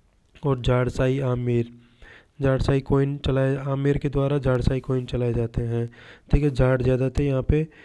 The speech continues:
ठीक है। white flag था Earlier, इसके जो white flag के अंदर जो था मा-, आमिर के white flag के अंदर जाड़ था, इसलिए जाड़साई यहाँ पे चलाए जाते हैं। और पंचरंगा, पंचरंगा flag भी था इनका,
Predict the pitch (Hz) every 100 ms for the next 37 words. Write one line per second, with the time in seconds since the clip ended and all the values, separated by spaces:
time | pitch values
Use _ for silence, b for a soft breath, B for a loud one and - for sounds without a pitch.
0 | B B - 143 147 131 131 127 - 131
1 | 131 - 143 135 135 139 135 127 - 143
2 | 131 135 127 127 120 131 127 - 131 127
3 | 131 127 131 127 143 151 - 131 131 139
4 | - B B B - 135 131 135 139 131
5 | 131 - 127 123 - 131 127 135 123 113
6 | 113 - 120 117 131 127 123 117 - 123
7 | 123 120 - 151 156 B B B B -
8 | 123 120 120 117 120 113 123 135 160 -
9 | _ _ _ _ _ _ _ _ _ _
10 | _ _ _ _ _ _ _ _ _ -
11 | 139 131 135 127 123 120 120 139 131 -
12 | 131 127 127 123 117 117 120 120 113 113
13 | 120 117